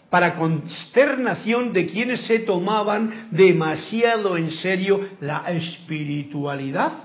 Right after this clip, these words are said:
y a sí mismos. Punto que yo no concuerdo, ni ninguna de las dos cosas, porque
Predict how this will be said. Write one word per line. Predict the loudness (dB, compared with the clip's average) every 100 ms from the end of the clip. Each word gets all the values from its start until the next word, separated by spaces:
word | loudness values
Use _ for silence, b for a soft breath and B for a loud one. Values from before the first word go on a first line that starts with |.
| B B -8
y | -4
a | -4
sí | -4
mismos. | -6 -6 -10 -16 -20 -20 _ _ _ _ _ _ -8
Punto | -6 -2 0 0 -4 B B B
que | -10 -4
yo | -2
no | -2
concuerdo, | -4 -4 -4 -6 -8
ni | -8 -6 -6
ninguna | -6 -4 -4 -2 -2
de | -2
las | -2
dos | -6 -8
cosas, | -14 -16 -18 -20 -20 _ _ _ _ b b b _
porque | -16 -14 -14 -14 -16